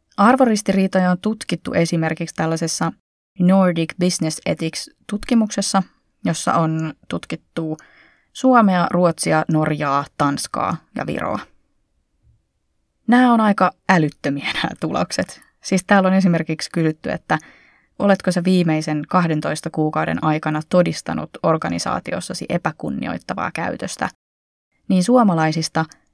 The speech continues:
seitkytyks prosenttia sanoo, että kyllä. Yksi tämmönen tutkimusväite on, että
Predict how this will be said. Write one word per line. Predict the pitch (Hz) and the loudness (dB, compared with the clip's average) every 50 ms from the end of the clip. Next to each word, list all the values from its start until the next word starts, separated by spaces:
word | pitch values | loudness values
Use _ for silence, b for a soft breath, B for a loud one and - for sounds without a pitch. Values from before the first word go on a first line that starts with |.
| _ _ - | _ _ -2
seitkytyks | - - 330 339 320 277 - - - 185 175 - - 196 - - - - | 2 2 4 4 4 2 2 0 -2 -2 0 2 0 0 0 -2 -8 -4
prosenttia | - 165 151 147 147 143 147 - _ - 151 147 147 | -2 -2 -2 -2 -2 -4 -6 -10 _ -6 -4 -4 -2
sanoo, | - 165 156 147 151 156 - - - - | 0 0 0 0 0 -2 -4 -4 -4 -6
että | 160 - _ 185 196 | -6 -4 _ -6 -2
kyllä. | - 262 262 226 180 151 143 147 139 139 - - _ _ _ _ _ _ _ _ _ _ _ _ _ _ _ _ _ _ _ _ _ _ _ _ _ _ _ _ _ | 2 4 4 4 4 2 2 0 0 -2 -2 -6 _ _ _ _ _ _ _ _ _ _ _ _ _ _ _ _ _ _ _ _ _ _ _ _ _ _ _ _ _
Yksi | - 247 240 - - | 0 0 0 2 0
tämmönen | 208 190 185 185 180 | 2 2 4 2 2
tutkimusväite | - 190 180 - - 170 165 160 - - 165 156 156 156 156 156 | 2 0 -4 -2 0 0 0 0 0 -2 0 0 0 0 0 0
on, | 151 151 | 0 0
että | 156 151 _ 156 170 | -2 -2 _ -4 -4